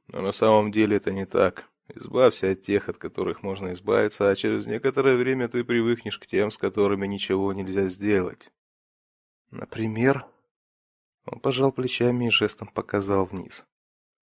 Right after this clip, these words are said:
Например, хромая нога. Ну или то, что ты бастард.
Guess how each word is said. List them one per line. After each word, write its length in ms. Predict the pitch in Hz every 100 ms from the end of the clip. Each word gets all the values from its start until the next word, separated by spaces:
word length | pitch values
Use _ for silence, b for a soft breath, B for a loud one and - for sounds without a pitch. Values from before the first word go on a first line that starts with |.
| _ _ _ _ -
Например, 580 | 107 113 131 151 170
хромая 560 | - 117 127 131 131 127
нога. 460 | 127 117 101 - - _ _ _
Ну 280 | - 113 160
или 180 | 190 185
то, 200 | - 113
что 200 | - 156
ты 200 | - 110
бастард. 760 | 135 113 - 85 78 - -